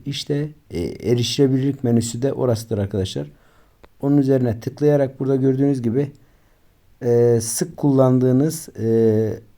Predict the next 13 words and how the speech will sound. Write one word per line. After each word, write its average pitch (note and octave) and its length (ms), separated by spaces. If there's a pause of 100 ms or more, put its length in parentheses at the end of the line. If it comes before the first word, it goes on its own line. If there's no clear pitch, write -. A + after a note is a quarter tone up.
(200)
uygulamaları C3 880 (580)
hemen C3 440
tek D#3 260
dokunuşla B2+ 560
ulaşabilmenizi C3 1080
sağlıyor. G#2+ 580
Örneğin B2+ 440
Google A#2 340
Asistan, G#2 460 (720)
erişilebilirlik B2+ 640
ayarları, G2+ 440
güç, A#2 600 (320)
ses, A#2 640